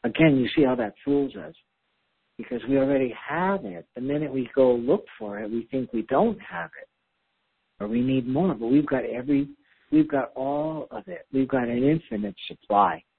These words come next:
So I hope that was helpful to you. Um, so I just wanted to check in with the people that are here today, and, um, again, give you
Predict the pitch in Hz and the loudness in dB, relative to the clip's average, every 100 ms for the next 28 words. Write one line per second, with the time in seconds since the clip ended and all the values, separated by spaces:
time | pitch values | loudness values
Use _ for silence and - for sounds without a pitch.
0 | _ _ _ _ _ _ _ _ _ _ | _ _ _ _ _ _ _ _ _ _
1 | _ _ _ _ _ _ _ _ - - | _ _ _ _ _ _ _ _ -20 -20
2 | - - - 185 - 175 165 226 247 - | -20 -8 6 6 8 4 4 2 0 -10
3 | - 165 151 143 - 165 147 - 135 - | -6 -6 -4 -10 -6 -6 -6 -10 -16 -12
4 | 120 104 101 113 214 226 _ _ - 135 | -10 -10 -4 -2 -2 -4 _ _ -10 -6
5 | 139 139 135 139 147 _ _ - - 165 | -4 -2 -2 -4 -8 _ _ 4 8 10
6 | 165 156 214 - 214 208 190 190 190 - | 8 6 6 6 4 4 0 -4 -8 -8
7 | 185 180 180 175 - 165 165 175 165 170 | -8 -6 -6 -10 -8 -10 -4 -6 -4 -6
8 | 165 165 160 165 156 156 120 110 98 127 | -6 -8 -8 0 0 -2 -8 -8 -6 -10
9 | 190 _ _ _ _ _ _ _ _ _ | -12 _ _ _ _ _ _ _ _ _
10 | 147 147 143 147 143 143 147 143 147 _ | -8 -4 -4 -4 0 2 2 -2 -8 _
11 | _ _ _ - 151 156 147 151 151 165 | _ _ _ -10 -2 0 0 0 0 0